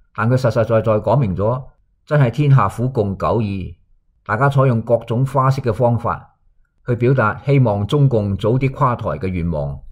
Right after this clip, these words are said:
有網友跟帖喺度呻啊，哈，一排塑造偉大嘅書，靜雞雞咁收埋咗一本《偉大是怎麼結束的》。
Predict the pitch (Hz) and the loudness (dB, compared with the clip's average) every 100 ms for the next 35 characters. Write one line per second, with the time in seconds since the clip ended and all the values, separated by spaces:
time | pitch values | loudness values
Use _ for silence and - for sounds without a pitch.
0 | _ _ _ _ - 120 123 120 120 120 | _ _ _ _ -4 0 2 2 0 -2
1 | 117 135 131 117 117 110 101 104 95 90 | 0 0 0 -2 -2 -4 -4 -4 -6 -8
2 | - _ _ - 127 98 - _ _ - | -14 _ _ -6 -4 -4 -6 _ _ -18
3 | - 143 - 90 85 - 120 120 113 107 | -4 -4 0 -2 -2 -2 0 2 0 0
4 | 98 113 117 104 110 - 147 139 _ _ | 0 0 0 0 -2 -2 -4 -4 _ _
5 | _ _ _ _ _ 113 127 139 143 139 | _ _ _ _ _ -2 2 4 4 2
6 | 131 135 135 104 76 113 127 107 107 127 | 0 2 2 2 0 2 2 0 0 -2
7 | - - 95 113 107 98 95 - 101 92 | -4 -4 -2 0 0 0 -4 -8 -10 -4
8 | 104 113 131 131 131 107 - - - | -2 0 4 2 2 -6 -4 -4 -6